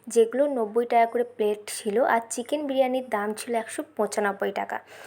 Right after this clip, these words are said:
তো খাবার দাবার তো অসাধারণ ছিল, আমরা তো খুবই এনজয় করে খেয়েছি। আর চিকেন বিরিয়ানিতে আলু এবং এগ দুটোই ছিল। নেক্সট ডে মর্নিং কফি দিয়ে স্টার্ট করেছিলাম।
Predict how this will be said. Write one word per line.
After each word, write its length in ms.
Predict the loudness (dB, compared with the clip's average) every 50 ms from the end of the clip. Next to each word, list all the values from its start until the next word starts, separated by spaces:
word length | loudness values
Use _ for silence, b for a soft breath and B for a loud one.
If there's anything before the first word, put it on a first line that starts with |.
| B B B B 0
তো 80 | 0
খাবার 440 | 2 4 4 4 6 6 4 2 2
দাবার 200 | 0 0 0 0 2
তো 100 | 4 4
অসাধারণ 640 | 6 6 4 4 2 2 2 0 -2 -2 -4 -4 -6
ছিল, 320 | -6 -4 -4 -2 -2 -2
আমরা 360 | -2 -2 -2 -2 -2 -4 -4
তো 180 | -4 -4 -6 -6 -6 -10
খুবই 420 | -12 -8 -6 -6 -4 0 2 2
এনজয় 360 | 4 4 2 4 4 4 4
করে 320 | 4 2 2 2 2 0 -2 -2
খেয়েছি। 540 | -2 0 0 2 2 0 -2 -4 -4 -6 -6 B B B B B B B B -4
আর 320 | 0 0 2 0 0 -2 -4
চিকেন 280 | -8 -6 -2 0 0 2
বিরিয়ানিতে 400 | 2 2 2 2 0 0 0 0
আলু 540 | 0 0 0 0 0 2 0 0 0 0 0
এবং 320 | -2 0 0 -2 -4 -4
এগ 260 | -2 -2 -2 -2 -2 -4
দুটোই 340 | -6 -6 -4 -2 -2 -2
ছিল। 300 | -2 -2 -4 -2 0 -2 -2 B B B B B _ _ _ _ _ _ _ _
নেক্সট 360 | 2 2 4 2 2 -2 0 0
ডে 100 | 0 2
মর্নিং 440 | 4 4 4 4 2 0 -2 -2 0
কফি 260 | 0 0 0 -2 -4
দিয়ে 160 | -2 -2 -2 -4
স্টার্ট 320 | -2 -2 -2 -2 -2 -2
করেছিলাম। 500 | 0 0 2 2 0 -2 -2 -2 -2